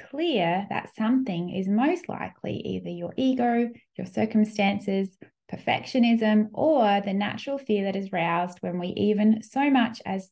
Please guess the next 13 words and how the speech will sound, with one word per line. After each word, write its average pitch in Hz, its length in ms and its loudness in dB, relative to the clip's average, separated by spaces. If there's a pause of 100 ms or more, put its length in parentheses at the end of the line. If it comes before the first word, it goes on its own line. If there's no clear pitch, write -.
think 277 300 4
about 185 340 -2
getting 175 340 -4
<laughs> - 80 -6
outside 175 400 -4
our 180 160 0
comfort 185 460 -2
zones. - 400 -8 (800)
Most 269 340 4
people 208 320 2
in 180 120 2
this 185 180 0
incredibly 214 800 0